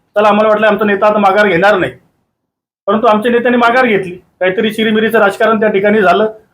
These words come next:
व्यवहार झाले, पैसे घेतले, हे आम्ही डोळ्यानं पाहिलं. मेहकर या ठिकाणी बैठका झाल्या,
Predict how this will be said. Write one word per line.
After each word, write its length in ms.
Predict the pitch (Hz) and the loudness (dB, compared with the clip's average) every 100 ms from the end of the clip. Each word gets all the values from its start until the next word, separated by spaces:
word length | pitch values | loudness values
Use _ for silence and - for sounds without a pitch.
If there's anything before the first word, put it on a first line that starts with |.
| - | -4
व्यवहार 320 | 151 180 214 | 0 2 2
झाले, 320 | 196 202 214 214 _ _ _ _ _ - | 2 0 -2 -6 _ _ _ _ _ -6
पैसे 280 | 147 160 233 | -4 -2 0
घेतले, 340 | 196 190 220 | 0 0 0
हे 200 | 214 180 | 0 -2
आम्ही 220 | 226 359 | 0 2
डोळ्यानं 280 | 285 254 240 | 2 2 2
पाहिलं. 380 | 226 185 180 175 - _ _ _ 139 - - - _ _ _ _ _ _ _ - _ _ - | 2 2 0 -4 -12 _ _ _ -18 -18 -20 -20 _ _ _ _ _ _ _ -20 _ _ -2
मेहकर 300 | 240 339 202 | 0 0 2
या 100 | 196 | 2
ठिकाणी 280 | 190 190 185 | 0 -2 0
बैठका 420 | 156 147 175 220 | 0 -2 0 0
झाल्या, 260 | 165 143 | 0 0